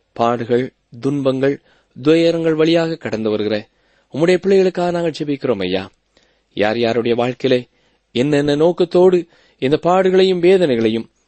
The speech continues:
நீர் அனுமதித்திருக்கிறீரோ, அந்த காரணம் பரிபூர்ணமாக அவருடைய வாழ்க்கையிலே நிறைவேற முடிவு பரியந்தம்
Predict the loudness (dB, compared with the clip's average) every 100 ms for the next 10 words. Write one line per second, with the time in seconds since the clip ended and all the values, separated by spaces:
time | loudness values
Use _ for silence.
0 | _ -2 2 2 0 0 2 2 2 -4
1 | -2 0 0 -2 -6 _ _ _ _ -6
2 | -4 -2 0 0 -2 -6 -14 _ _ _
3 | 0 0 2 2 2 0 0 -2 -4 -4
4 | -2 -2 -2 -2 -2 0 2 2 2 0
5 | -2 -10 _ _ _ -6 0 2 2 2
6 | 2 0 -4